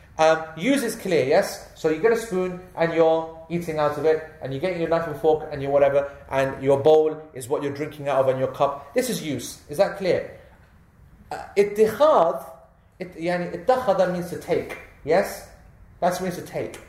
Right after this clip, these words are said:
linguistically speaking. But here, legally speaking, ittikhad means either to buy or to purchase, to sell. So you, you, there are taking,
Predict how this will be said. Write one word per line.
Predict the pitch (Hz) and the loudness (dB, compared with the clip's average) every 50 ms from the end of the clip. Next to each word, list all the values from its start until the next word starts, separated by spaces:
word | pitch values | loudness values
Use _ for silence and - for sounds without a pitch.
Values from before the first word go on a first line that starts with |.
| - - - - - - - - - - - - - | -20 -20 -20 -20 -20 -20 -20 -20 -20 -20 -20 -14 -4
linguistically | 160 165 151 160 170 170 165 160 123 - 135 | -2 0 2 2 2 2 0 -2 -4 -6 -8
speaking. | 131 - - 131 127 - 123 - - - - - - - - 120 | -10 -10 -10 -10 -10 -10 -12 -16 -16 -18 -20 -20 -20 -18 -2 2
But | - 170 170 - - | 2 2 2 0 -4
here, | - - - 226 294 349 349 262 170 131 139 156 180 - - - - - - - - - - | -10 -8 -2 0 2 4 4 4 4 6 4 4 2 0 -4 -10 -18 -20 -20 -20 -20 -16 -12
legally | 139 151 185 262 285 285 269 226 202 190 | -6 -2 0 2 2 4 2 2 2 0
speaking, | - - - 185 175 175 - 175 175 175 170 - - - - | -4 -6 -8 -8 -8 -6 -6 -6 -6 -6 -8 -10 -16 -10 -6
ittikhad | 185 180 180 - 185 180 - - 220 220 220 220 - 185 | -4 -4 -4 -2 -4 -4 -2 2 4 6 6 4 4 0
means | 196 196 190 170 - - 180 | -6 -6 -8 -8 -8 -4 0
either | 190 196 196 190 180 - | 0 2 2 2 0 0
to | - 165 | 0 0
buy | 120 - 151 151 165 185 240 294 - - - - - - - - - - - - _ - - - - - - - - - - - _ | 0 2 2 2 2 2 0 -2 -4 -10 -16 -20 -20 -20 -20 -20 -20 -20 -20 -20 _ -20 -20 -20 -20 -20 -20 -20 -20 -20 -20 -4 _
or | 185 202 208 214 214 220 214 214 | 4 4 6 6 4 4 2 0
to | - - 196 214 208 208 202 202 202 196 196 202 202 196 - - - - - - - - - | -4 -6 -6 -4 -2 2 2 4 4 4 4 2 0 -2 -6 -12 -20 -20 -20 -20 -20 -20 -16
purchase, | - - 214 220 233 233 233 - - 233 226 220 220 220 - - - - - - - - - - - - - - | -2 2 4 4 4 4 2 0 -2 0 0 0 0 -2 -6 -8 -10 -12 -14 -18 -20 -20 -20 -20 -20 -20 -4 -2
to | 196 185 | 0 0
sell. | - - - 175 165 165 185 - - - - - - - | 2 2 4 4 4 4 2 0 -4 -10 -16 -20 -20 -6
So | - 180 180 175 | -2 0 0 0
you, | 170 170 - 190 180 | 0 -2 -4 -8 -12
you, | 175 196 208 180 170 170 160 170 - - - - - | -10 -8 -8 -8 -8 -10 -12 -14 -14 -18 -20 -6 0
there | 143 196 208 214 - | 4 4 4 4 4
are | 269 285 285 269 240 208 - - - - 147 - | 2 2 2 2 0 -2 -6 -10 -16 -18 -8 2
taking, | - 247 247 240 240 220 214 202 185 170 - | 4 4 4 4 2 -4 -8 -8 -10 -12 -16